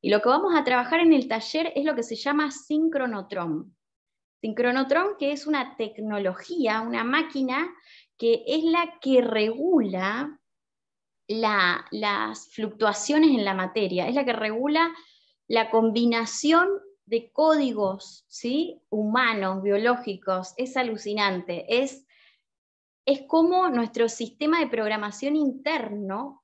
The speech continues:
pulsa en relación a nuestro timo una síntesis de información que toca nuestra realidad.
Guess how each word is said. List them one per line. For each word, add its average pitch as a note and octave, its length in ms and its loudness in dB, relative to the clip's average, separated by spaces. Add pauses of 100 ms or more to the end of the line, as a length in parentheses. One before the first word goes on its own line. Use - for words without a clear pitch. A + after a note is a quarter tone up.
(180)
pulsa G#3+ 960 0
en G3 160 -2
relación G#3 480 0
a C#4+ 60 2
nuestro G#3 520 -4
timo B3 680 0
una C4+ 260 -2
síntesis G#3 720 -2
de A3 80 -4
información C#4+ 1120 -2
que A#3 340 -4
toca F#4+ 360 -2
nuestra A#3 420 -2
realidad. A3 600 -6